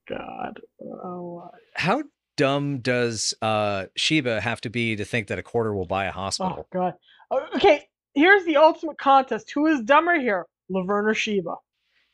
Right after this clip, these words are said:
Speaker 2: Sheba has less brain cells, but Laverne is acting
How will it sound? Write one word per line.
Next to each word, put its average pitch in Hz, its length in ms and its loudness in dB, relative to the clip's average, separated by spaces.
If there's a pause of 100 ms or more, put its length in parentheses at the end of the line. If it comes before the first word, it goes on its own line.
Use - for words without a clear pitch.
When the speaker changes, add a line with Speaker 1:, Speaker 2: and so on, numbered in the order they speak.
Speaker 2:
Sheba 175 360 0
has 160 200 -2
less 139 200 0
brain 120 300 -2
cells, 156 360 0
but 135 180 0
Laverne 120 440 -2
is 117 200 -2
acting 113 680 -4